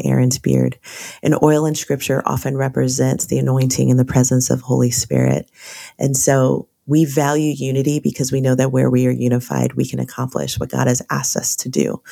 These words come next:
which is why, side note, the enemy works so hard to get the church and the people of God disunified. And so uniformity goes back to that sameness that we were talking about before, where we're all the same, we're all the same, we're all the same.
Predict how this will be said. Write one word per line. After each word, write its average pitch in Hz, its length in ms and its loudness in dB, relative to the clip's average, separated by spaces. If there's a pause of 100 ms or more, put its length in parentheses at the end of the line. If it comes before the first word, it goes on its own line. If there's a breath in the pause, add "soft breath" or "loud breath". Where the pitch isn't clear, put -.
(220 loud breath)
which 147 180 2
is 147 100 2
why, 131 160 2
side 127 260 -2
note, 127 140 0
the 135 100 0
enemy 127 200 2
works 123 240 -2
so 120 80 -2
hard 123 240 0
to - 60 -6
get 131 300 -4 (260)
the 127 80 0
church - 360 -2
and 131 80 0
the 127 60 2
people 123 260 0
of 120 80 -4
God 69 300 -2 (100)
disunified. - 640 -4 (500 loud breath)
And 156 140 -2
so 160 140 4
uniformity 170 840 0
goes 143 240 0
back 143 220 -4
to - 80 0
that - 160 -2
sameness 139 500 -2
that 151 120 -2
we 143 80 2
were 131 140 0
talking 139 440 -4
about 139 260 -4
before, 135 600 -4 (300 loud breath)
where 135 520 -2
we're 180 160 2
all 233 160 6
the 240 80 -2
same, 226 300 0
we're 185 100 0
all 269 180 2
the 220 80 -2
same, 254 260 0
we're - 140 -6
all 247 180 2
the 214 100 -8
same. 190 500 -2